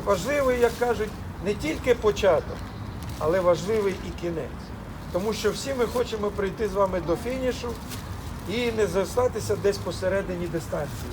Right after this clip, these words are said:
Тому для того, щоб спастися, Христос сказав, що це тяжка дорога. Це ж, це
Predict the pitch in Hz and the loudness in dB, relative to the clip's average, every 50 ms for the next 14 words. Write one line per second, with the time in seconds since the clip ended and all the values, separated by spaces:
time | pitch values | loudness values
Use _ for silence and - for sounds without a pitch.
0 | - - 180 190 220 240 233 214 - - - - - - - - - 196 - - | -4 -4 -4 -2 0 -2 -2 -2 -4 -8 -8 -8 -8 -8 -6 2 2 2 6 8
1 | 254 240 226 214 - 240 233 185 214 214 196 - - - - - - - - - | 8 8 8 6 4 4 6 6 4 4 4 2 -6 -8 -8 -8 -8 -8 -8 -8
2 | - - 202 190 180 - - - 277 285 254 - - 180 - - 196 185 - - | 0 4 6 6 6 4 0 -2 -2 0 0 2 2 2 2 2 -2 -2 0 4
3 | 233 233 - - - 214 196 196 220 214 - - 202 - - 107 101 - 202 175 | 4 4 4 4 0 0 2 2 0 0 0 -2 -4 -2 -2 -4 -2 -2 -4 -4
4 | - - - 185 160 139 139 135 127 127 120 117 - - - - - 160 147 - | -4 0 2 2 4 4 2 0 0 0 -2 -4 -4 -6 -8 -4 -2 -2 -2 -2
5 | - - - 180 175 | -4 -2 0 2 2